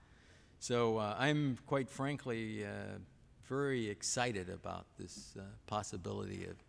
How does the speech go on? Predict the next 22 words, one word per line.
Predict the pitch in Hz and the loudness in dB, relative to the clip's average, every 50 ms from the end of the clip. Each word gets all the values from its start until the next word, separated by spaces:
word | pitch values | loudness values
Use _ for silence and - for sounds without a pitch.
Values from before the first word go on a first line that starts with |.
| - - | -14 -6
bringing | - 104 101 104 101 98 92 90 | -4 -2 -2 0 -2 -4 -4 -6
China | - - 110 107 107 107 104 98 | -4 -2 0 0 0 0 -2 -4
to | 92 90 | -4 -6
rimpac. | 85 90 104 104 107 101 - 98 104 110 113 - - - | -6 -6 -6 -6 -6 -6 -6 -6 -6 -6 -8 -10 -10 -10
We | 90 82 | -8 -6
had | 85 90 90 90 87 - 101 92 | -4 -4 -4 -4 -6 -8 -8 -4
Russia | 95 101 104 - - 113 | -2 0 0 0 -2 -8
for | 110 - 113 107 | -8 -6 -8 -8
the | 104 | -8
first | - - 110 107 - - - | -6 -6 -6 -6 -6 -8 -6
time | - 110 110 110 107 101 | -4 -2 -2 -2 -2 -4
in | 90 | -4
rimpac | 92 98 104 107 - - 104 107 117 123 - - - - - - - - - - | -4 -4 -4 -4 -4 -4 -4 -4 -4 -8 -12 -16 -20 -20 -20 -20 -20 -20 -8 0
last | 98 95 104 110 110 - - 113 | 2 2 2 2 0 -4 -4 -4
year. | 110 117 123 135 - - - - - - - - - - - - - - 123 | -2 -2 -4 -6 -8 -14 -20 -20 -20 -20 -20 -20 -20 -20 -20 -20 -16 -10 -6
And, | 110 107 107 104 104 104 98 104 | -4 -2 -2 -2 -2 -2 -2 -4
uh, | 101 98 98 98 95 98 98 98 95 95 | -4 -4 -4 -4 -4 -4 -4 -6 -6 -6
it | - 101 101 101 98 98 | -6 -6 -6 -6 -6 -6
is | 98 95 92 101 | -6 -6 -6 -8
an | 101 95 95 95 - - | -6 -6 -6 -8 -8 -4
area | 110 131 143 139 131 117 107 104 | -2 0 2 2 2 0 0 -2
where, | 101 95 92 95 95 95 95 95 95 95 | -4 -6 -6 -8 -6 -6 -6 -6 -8 -10